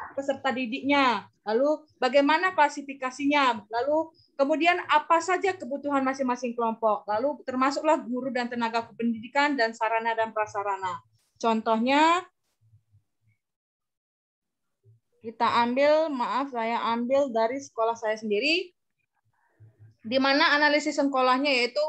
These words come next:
dimulai dari, eh, sekolah saya sendiri, U P T S-, P-, S M P Negeri Dua Beringin, Kabupaten Deli Serdang, di mana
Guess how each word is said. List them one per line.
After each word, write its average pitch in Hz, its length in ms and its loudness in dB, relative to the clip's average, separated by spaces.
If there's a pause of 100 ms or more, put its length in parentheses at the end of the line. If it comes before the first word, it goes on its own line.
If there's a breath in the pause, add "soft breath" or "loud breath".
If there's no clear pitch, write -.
(120)
dimulai 240 320 -4
dari, 233 240 0 (480 soft breath)
eh, 226 80 4
sekolah 247 320 0
saya 240 160 0
sendiri, 247 400 -4
U 269 160 -6
P 247 160 -2
T 277 160 0
S-, - 400 -10
P-, - 160 -4
S 240 240 -2
M 247 240 -2
P 277 160 4
Negeri 233 320 0
Dua 240 160 -2
Beringin, 233 240 -2
Kabupaten 226 560 -4
Deli 214 80 -2
Serdang, 196 480 -10
di 202 80 -2
mana 285 320 0